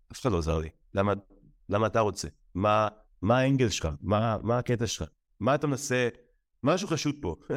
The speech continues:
<laughs> כי אף אחד לא עזר לי. עכשיו אתה בא, אתה רוצה לעזור לי? איפה היית כל הזמן הזה, אתה יודע? אוקיי? אמ, אני תכף אספר איפה הייתי, אבל, אמ,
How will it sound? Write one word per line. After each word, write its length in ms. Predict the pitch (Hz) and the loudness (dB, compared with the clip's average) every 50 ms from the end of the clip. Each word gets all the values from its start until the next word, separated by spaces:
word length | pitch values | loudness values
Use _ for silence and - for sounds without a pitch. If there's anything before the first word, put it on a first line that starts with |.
| 143 - - - | -6 -8 -14 -20
<laughs> 520 | - - - _ _ _ _ - - - - | -20 -20 -20 _ _ _ _ -8 -8 -6 0
כי 140 | - 120 190 | 0 0 0
אף 80 | - | 2
אחד 100 | - 190 | 0 0
לא 100 | 160 120 | 2 2
עזר 260 | 101 92 98 92 85 | 2 2 2 2 2
לי. 100 | 82 80 | 0 -2
עכשיו 300 | 78 - - - 113 107 | -4 -6 -4 -4 -2 -2
אתה 120 | 107 104 95 | 0 -2 0
בא, 80 | 101 | -2
אתה 100 | 101 98 | -2 -2
רוצה 200 | 90 82 - 104 | -4 -4 -2 -2
לעזור 320 | 92 87 85 98 123 139 147 | -2 -2 0 0 0 0 0
לי? 80 | 110 - - _ _ _ _ _ _ _ _ _ _ _ - | -2 -4 -8 _ _ _ _ _ _ _ _ _ _ _ -2
איפה 240 | - 127 - - 151 | -2 0 2 4 2
היית 120 | 156 151 139 | 4 4 2
כל 200 | 107 - 101 92 | 2 2 2 2
הזמן 200 | 85 80 85 82 | 2 0 -2 -2
הזה, 180 | 80 76 78 | -2 -2 -4
אתה 120 | 78 - 82 | -2 -2 0
יודע? 240 | 82 87 85 78 73 - _ _ _ _ _ _ _ _ _ - | 2 4 2 2 0 -6 _ _ _ _ _ _ _ _ _ -8
אוקיי? 400 | - 95 90 87 98 95 101 123 - - - _ - _ _ _ _ _ _ _ - | -4 -4 -2 0 2 2 2 2 0 -2 -12 _ -20 _ _ _ _ _ _ _ -6
אמ, 460 | - 80 85 82 80 80 78 78 76 60 - | -4 -2 0 0 0 -2 -4 -4 -6 -6 -6
אני 100 | - 82 | -6 -2
תכף 160 | - 107 107 101 | 2 2 2 2
אספר 280 | 98 - - - 95 | 0 -2 -2 -2 -2
איפה 220 | 90 85 - 87 98 | -2 0 0 2 2
הייתי, 220 | 147 147 - 73 | 2 2 0 -2
אבל, 180 | 73 78 78 78 78 | -2 -2 0 0 0
אמ, 580 | 80 80 80 80 80 80 80 80 80 80 82 | 0 2 0 0 0 0 0 0 0 -2 -4